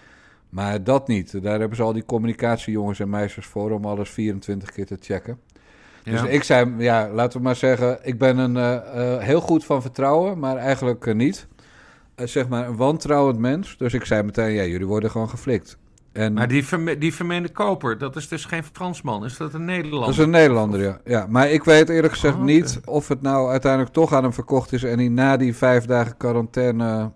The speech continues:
Speaker 1: eh, alsnog naar Frankrijk is afgereisd met ze. Dat, geen idee. Eh, maar dat zou kunnen, maar ik denk wel dat ik het dan geweten zou hebben. Maar laat ik zo zeggen, Bas, ik heb niet gevraagd naar, eh, is het al rond? En ik weet ook dat ze nog een andere kandidaat hadden om het te kopen.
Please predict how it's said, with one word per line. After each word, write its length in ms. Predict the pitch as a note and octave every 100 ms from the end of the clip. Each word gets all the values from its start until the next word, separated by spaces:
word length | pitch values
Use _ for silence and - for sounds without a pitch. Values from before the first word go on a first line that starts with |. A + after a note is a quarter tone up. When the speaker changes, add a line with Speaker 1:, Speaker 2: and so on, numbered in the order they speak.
| _ _
Speaker 1:
eh, 140 | - A2
alsnog 380 | A2 A#2+ B2+ C#3
naar 120 | C#3
Frankrijk 520 | - C#3 C3 C3+ A#2+
is 100 | -
afgereisd 540 | A#2 - B2 A#2+ A#2+
met 200 | A#2+ A#2
ze. 220 | - C#3+ D#3+
Dat, 200 | G2+ G2+
geen 240 | A#2 A2
idee. 360 | G2+ F#2+ A2 E3+ - - - - - - _ _
Eh, 180 | A2 G#2+
maar 140 | A2 F#2 F#2+
dat 200 | A#2+ A#2
zou 260 | - A#2 -
kunnen, 300 | A#2+ A2+ G#2+
maar 120 | G#2
ik 180 | F2+ F2
denk 240 | A#2 A#2
wel 100 | A2+
dat 100 | G#2
ik 60 | G2+
het 100 | -
dan 140 | G2+
geweten 420 | G2 F#2+ A#2 A#2+
zou 180 | - A#2+
hebben. 240 | A#2+ B2
Maar 180 | A#2+ B2+
laat 140 | C3+ D3
ik 60 |
zo 220 | - D#3+
zeggen, 240 | E3 D3+ C#3+
Bas, 220 | D3+ D3+
ik 120 | C3+
heb 200 | D3+ C3+
niet 200 | D3 D3
gevraagd 560 | - A#2+ C#3+ D3 C#3 -
naar, 240 | C3+ C3+
eh, 140 | C3+ C3+
is 80 |
het 100 | -
al 120 | C3 A#2+
rond? 360 | C3+ F#3 - - _ - - - _ _
En 300 | B2 B2+ B2
ik 100 | A#2
weet 200 | C3 B2+
ook 100 | B2
dat 140 | B2
ze 100 | -
nog 120 | A2+
een 80 | G#2+
andere 360 | D#2+ C3 C#3 C3
kandidaat 580 | C#3 C3 B2 A#2+ B2+ B2
hadden 340 | B2 C3+ D#3 - _
om 140 | A2+
het 100 | A2
te 60 | A#2+
kopen. 480 | - A#2+ A#2+ C#3+